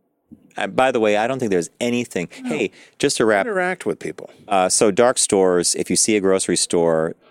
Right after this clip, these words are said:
Speaker 1: it may not be a grocery store. It may be,
Speaker 2: <laughs>
Speaker 1: it may be a fulfillment center
Speaker 2: Drugstore.
Speaker 1: for, but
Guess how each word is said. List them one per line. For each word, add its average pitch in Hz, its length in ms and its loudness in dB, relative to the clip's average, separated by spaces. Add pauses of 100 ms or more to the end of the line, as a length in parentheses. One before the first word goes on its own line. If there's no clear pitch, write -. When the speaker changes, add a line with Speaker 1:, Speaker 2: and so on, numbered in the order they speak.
(160)
Speaker 1:
it 87 80 0
may 90 180 -2
not 78 200 -4
be 80 100 -2
a 71 40 -2
grocery 73 360 -2
store. 71 260 -4
It 71 60 -6
may 80 140 -2
be, 82 180 -2
Speaker 2:
<laughs> 101 180 -2
Speaker 1:
it 156 60 -2
may 160 240 0
be 135 220 4
a 117 80 2
fulfillment 123 600 2
center 104 340 0
Speaker 2:
Drugstore. 92 260 -2
Speaker 1:
for, - 260 -8
but 147 240 2